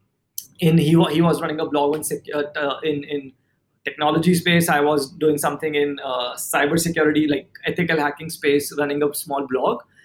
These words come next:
And that blog gave me a lot of idea about S E O, about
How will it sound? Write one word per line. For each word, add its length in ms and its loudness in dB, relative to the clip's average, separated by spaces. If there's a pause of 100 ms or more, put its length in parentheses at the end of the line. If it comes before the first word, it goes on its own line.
(220)
And 160 6
that 200 2
blog 400 4
gave 160 4
me 100 2
a 60 2
lot 100 0
of 160 -2
idea 380 0
about 240 -2 (100)
S 220 -6
E 100 2
O, 360 2
about 460 0